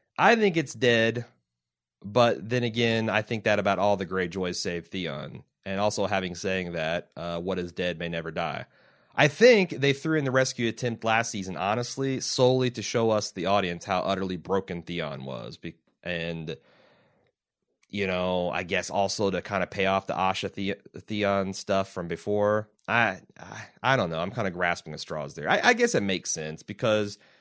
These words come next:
you didn't know that he was truly broken until you gave him a credible escape attempt from someone he knows and he trusts and would absolutely know it would be loyal to him.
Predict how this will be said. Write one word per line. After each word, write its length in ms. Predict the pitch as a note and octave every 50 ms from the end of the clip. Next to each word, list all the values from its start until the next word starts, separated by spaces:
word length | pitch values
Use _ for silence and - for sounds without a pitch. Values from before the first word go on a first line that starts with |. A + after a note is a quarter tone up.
| _ _
you 100 | G#2+ B2
didn't 260 | C#3+ G3 A#3 F#3+ E3+
know 320 | E3+ E3 D#3+ D#3+ D#3 D3+ D3
that 120 | B2+ G#2+
he 80 | A2 A#2
was 120 | G2+ F#2+
truly 360 | - - - F3 E3 D#3 D3
broken 520 | C3 G#2+ A2+ A2 G#2+ G#2 G#2 A2 G2+ G2+ G2
until 280 | E2 F#2+ F#2+ - A#2
you 100 | A2 G#2
gave 240 | G2 G#2+ G#2+ G#2+ G2
him 100 | G2+ F#2+
a 60 | -
credible 720 | - - - C#3 C3+ C3+ C3 A#2+ B2 B2+ B2 B2 A#2+ B2 - _ _ _ _ _ _ _ _
escape 500 | A#2 A2+ - - - C3+ B2 A#2 A2+ -
attempt 420 | G2+ - - G#2+ F#2+ F#2 F2+ F2+
from 200 | - - F#2+ G2
someone 260 | - - C3 A#2+ A#2
he 140 | A#2 A#2+ G#2+
knows 680 | G2 G2 G2 A2 B2+ C#3+ D3+ D#3+ D#3 D#3+ D#3+ D#3+ D3+ C#3
and 220 | - - A#2 A2+
he 100 | A#2 G#2+
trusts 760 | F#2+ - - - - C#3 B2+ G2 E2 - - - - - - - _ _ _
and 160 | - G2 G#2
would 140 | G#2 G#2 F#2+ -
absolutely 640 | - B2+ C#3+ C#3 - - D#3 C#3 C3 B2+ A#2+ A#2+ A2+
know 520 | A2+ A#2 B2+ C3 C3+ C3+ C3+ C3+ C#3 B2
it 120 | A2+ G#2+
would 140 | F#2 G2+ G#2+
be 100 | G2 A2
loyal 360 | G#2 G#2 G#2 A2+ A#2 A#2 A2+
to 140 | A2+ - G2+
him. 440 | F#2+ A2 G#2+ G2 F2 D2 D2+ D#2+ D2